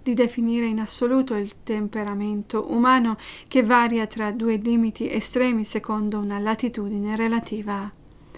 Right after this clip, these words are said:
Inoltre, ogni parte del corpo umano non ha una sua qualità se non in rapporto alle altre.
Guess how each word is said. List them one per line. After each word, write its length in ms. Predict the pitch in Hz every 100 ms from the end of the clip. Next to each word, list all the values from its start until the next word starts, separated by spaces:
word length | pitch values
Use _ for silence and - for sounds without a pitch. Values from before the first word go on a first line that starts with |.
| - -
Inoltre, 600 | - 233 214 208 233 220 - - - -
ogni 240 | 277 269
parte 300 | 269 262 247
del 180 | 233 214
corpo 340 | - 226 233
umano 440 | 220 214 220 226 226 - -
non 300 | 262 269 247
ha 140 | 220 208
una 360 | 220 220 208
sua 340 | 196 - 226 208
qualità 580 | - 220 208 - 247 247 -
se 200 | - -
non 180 | 262 247
in 100 | 240
rapporto 680 | 226 220 - 226 220 226 220
alle 240 | 233 233 220
altre. 600 | 226 220 - 208 202